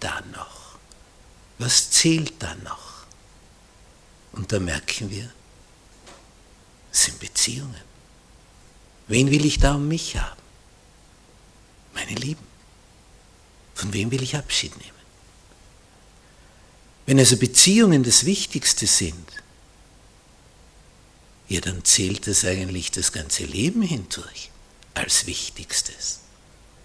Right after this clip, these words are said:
Und wird es überlagert von anderen Dingen, wo wir meinen, das wäre wichtig?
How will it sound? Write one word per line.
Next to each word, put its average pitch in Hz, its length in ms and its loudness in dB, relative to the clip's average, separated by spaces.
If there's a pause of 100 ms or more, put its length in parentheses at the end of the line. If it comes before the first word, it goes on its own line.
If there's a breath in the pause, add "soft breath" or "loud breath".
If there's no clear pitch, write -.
(680 soft breath)
Und 110 120 -8
wird 120 160 -2
es 117 160 6
überlagert 110 720 2
von 101 300 -4
anderen 135 580 -6
Dingen, 147 380 -6 (640)
wo 107 120 0
wir 120 120 6
meinen, 92 380 0 (100)
das - 540 4
wäre 113 340 -2
wichtig? - 400 -8